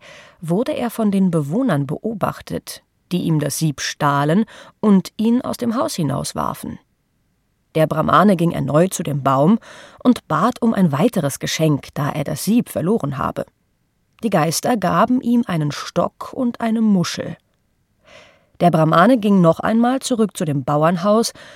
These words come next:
und sagte der Muschel, sie solle den Bewohnern zweihundert Münzen geben. Als die sich des Nachts wieder über den Brahmanen hermachten, befahl er seinem Stock,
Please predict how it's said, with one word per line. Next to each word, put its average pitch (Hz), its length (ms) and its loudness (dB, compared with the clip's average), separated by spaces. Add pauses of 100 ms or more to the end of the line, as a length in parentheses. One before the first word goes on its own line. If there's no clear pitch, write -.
(140)
und 233 220 4
sagte 247 400 2
der 262 160 0
Muschel, 208 520 2
sie 247 120 -6
solle 214 240 -2
den 202 180 -2
Bewohnern 208 540 -2
zweihundert 214 800 -4
Münzen 190 500 2
geben. - 400 -10 (880)
Als 214 340 -2
die 285 200 -6
sich 180 260 -4
des - 200 -6
Nachts 156 560 -4
wieder 233 300 -4
über 170 180 -6
den 156 220 -4
Brahmanen 151 520 -2
hermachten, - 680 -4 (420)
befahl 196 400 -2
er 208 180 0
seinem 147 260 -2
Stock, - 460 -6